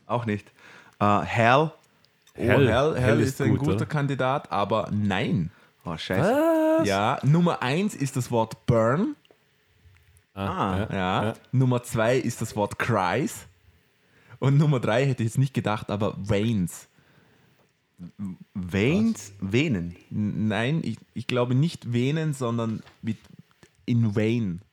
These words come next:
Speaker 1: Ah, in vain.
Speaker 3: All
Speaker 1: Also
Speaker 3: in vain
Speaker 2: Ja,
Speaker 3: zum,
Speaker 2: genau.
Speaker 3: zum Beispiel.
Speaker 2: Und Nummer vier gibt wieder Sinn mit Eternity,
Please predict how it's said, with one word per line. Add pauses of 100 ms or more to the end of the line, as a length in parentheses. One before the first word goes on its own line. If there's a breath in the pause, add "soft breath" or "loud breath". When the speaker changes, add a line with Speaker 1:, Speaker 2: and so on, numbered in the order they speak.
(100)
Speaker 1:
Ah,
in
vain.
Speaker 3:
All
Speaker 1:
Also
Speaker 3:
in
vain
Speaker 2:
Ja,
Speaker 3:
zum,
Speaker 2:
genau.
Speaker 3:
zum
Beispiel.
Speaker 2:
Und (140)
Nummer
vier
gibt
wieder
Sinn
mit
Eternity,